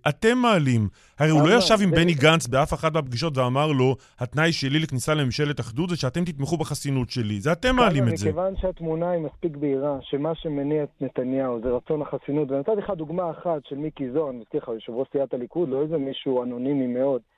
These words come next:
Speaker 2: שהגיש את בק-, את הבקשה הזו, זה מלמד מה הכוונות האמיתיות של נתניהו. אנחנו לא נלך כעיוורים ולא ניתן חומת מגן למישהו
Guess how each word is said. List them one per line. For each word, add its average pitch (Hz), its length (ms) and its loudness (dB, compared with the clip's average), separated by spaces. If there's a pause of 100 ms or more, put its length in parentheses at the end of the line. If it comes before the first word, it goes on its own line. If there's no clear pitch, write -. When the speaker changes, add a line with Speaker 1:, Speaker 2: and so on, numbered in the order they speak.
(160)
Speaker 2:
שהגיש 147 560 -2
את 165 100 -4
בק-, 135 180 -6
את 120 280 -2
הבקשה 120 520 -6
הזו, 113 320 -8 (480)
זה 143 120 -2
מלמד 208 440 -2
מה 196 200 -2
הכוונות 165 460 -4
האמיתיות 143 420 -4
של 131 100 -10
נתניהו. 120 560 -6
אנחנו 175 240 -4
לא 170 120 0
נלך 156 260 -2 (100)
כעיוורים 131 580 -6
ולא 127 160 0
ניתן 135 440 -4
חומת 127 400 -4
מגן 123 400 -2
למישהו 120 600 -4